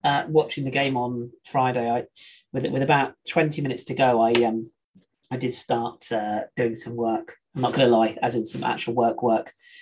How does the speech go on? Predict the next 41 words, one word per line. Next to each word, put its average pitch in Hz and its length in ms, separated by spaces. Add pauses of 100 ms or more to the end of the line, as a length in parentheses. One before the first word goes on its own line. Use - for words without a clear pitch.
(140)
Had - 200
the 110 80
laptop 110 400
in 113 80
front - 160
of 113 60
me, 110 100
and 113 60
I - 20
was 110 100
just - 160
doing 117 140
a 110 40
few 120 160
bits - 220
and 123 80
bobs 120 220
because 135 280
it 160 100
was 143 100
just - 200
so 151 220
in-, 135 220
uninspirational. 131 880
And, 123 160 (280)
and 147 80
even 147 360
the, 135 240
uh, 131 100
the, 135 340
the 131 120
allure 131 380
of 131 100
a, 120 180 (300)
a - 40
pretty - 400
new 135 160
fourth 131 480
kit, - 320
yes, - 220
that's - 320